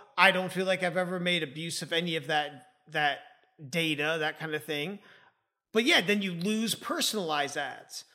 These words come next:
You know, it's like, would I rather have personalized ads versus non-personalized ads? I,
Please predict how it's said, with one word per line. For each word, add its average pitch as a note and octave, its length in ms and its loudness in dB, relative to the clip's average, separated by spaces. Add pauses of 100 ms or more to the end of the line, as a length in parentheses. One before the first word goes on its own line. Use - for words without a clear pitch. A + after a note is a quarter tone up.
(300)
You F#3 100 2
know, G3+ 120 2
it's A3 120 0
like, G3+ 140 -2
would G#3 140 2
I G#3 100 8
rather G3 300 2
have G3+ 160 0
personalized G3+ 800 -2
ads G3+ 340 0
versus A3 320 -4
non-personalized D#3 1000 -4
ads? C3 480 -6 (640)
I, - 80 -8